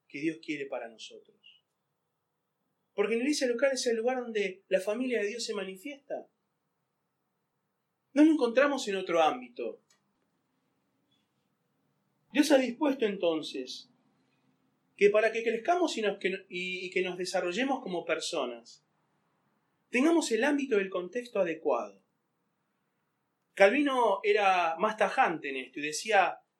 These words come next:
"Fuera de la iglesia no hay salvación posible. Fuera de la iglesia y la manifestación de la iglesia local", decía Calvino,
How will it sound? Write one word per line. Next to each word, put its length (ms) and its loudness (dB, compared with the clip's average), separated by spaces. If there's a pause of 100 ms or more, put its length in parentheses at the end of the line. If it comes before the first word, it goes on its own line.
(280)
"Fuera 260 0
de 120 4
la 60 -2
iglesia 600 -8 (680)
no 100 -4
hay 60 -4
salvación 440 -4
posible. 520 -16 (1120)
Fuera 200 4
de 100 4
la 60 -2
iglesia 760 -2 (440)
y 100 -14
la 80 -4
manifestación 520 -8
de 80 -6
la 60 -2
iglesia 280 -4
local", 360 -2
decía 280 -10
Calvino, 340 -14